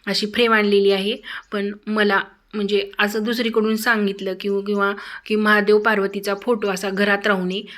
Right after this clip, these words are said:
फक्त महादेवाचं पिंड आपल्या मंदिरामध्ये ठेवावं, म्हणून मी ती फ्रेम वापस करून आम्ही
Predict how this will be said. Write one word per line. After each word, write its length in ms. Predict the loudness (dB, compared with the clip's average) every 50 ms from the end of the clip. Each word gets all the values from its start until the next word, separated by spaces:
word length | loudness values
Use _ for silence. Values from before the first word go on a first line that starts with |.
| -20 _ -10
फक्त 180 | -8 -4 -2
महादेवाचं 500 | 0 2 2 2 2 2 0 0 -2 -4
पिंड 300 | -2 0 0 0 2 2
आपल्या 260 | 0 -2 -2 -2 0
मंदिरामध्ये 600 | 2 2 2 4 4 4 4 2 0 0 -2 -2
ठेवावं, 460 | -4 -2 -4 -4 -4 -4 -6 -6 -8 -10 -14 -18 -18 -18 -12 -8
म्हणून 280 | -6 -4 -4 -4 -4 -2
मी 120 | -2 -4
ती 160 | -2 -2 -4
फ्रेम 340 | -2 0 2 2 2 2 4
वापस 360 | 2 2 2 2 -2 -4 -2
करून 260 | -6 -6 -6 -4 -4
आम्ही 260 | -4 -4 -4 -4 -6